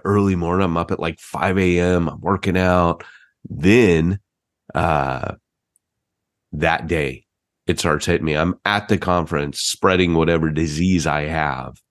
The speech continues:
going, "Oh no." And I'm, I'm scheduled to speak at every workshop, every lunch. I was on a panel, awesome panel, actually, with, uh, Jason Shepard,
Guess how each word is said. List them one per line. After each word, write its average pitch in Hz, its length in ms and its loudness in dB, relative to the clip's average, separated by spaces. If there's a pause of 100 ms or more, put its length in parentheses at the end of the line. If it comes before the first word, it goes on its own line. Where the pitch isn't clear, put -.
(320)
going, 76 320 0
"Oh 95 160 4
no." 82 380 0 (300)
And 98 120 2
I'm, 110 460 2 (480)
I'm 101 240 0
scheduled 107 520 -2
to 98 80 -4
speak 87 420 -6
at 71 100 -6 (540)
every 135 420 4
workshop, 69 640 -6 (1500)
every 117 320 4
lunch. 78 560 -6 (280)
I 98 60 0
was 110 140 4
on 110 120 4
a 90 80 2
panel, 95 600 0 (260)
awesome 95 400 2
panel, 76 360 0
actually, 71 420 -4
with, 67 440 0
uh, 67 280 -4
Jason 90 400 2
Shepard, 76 420 0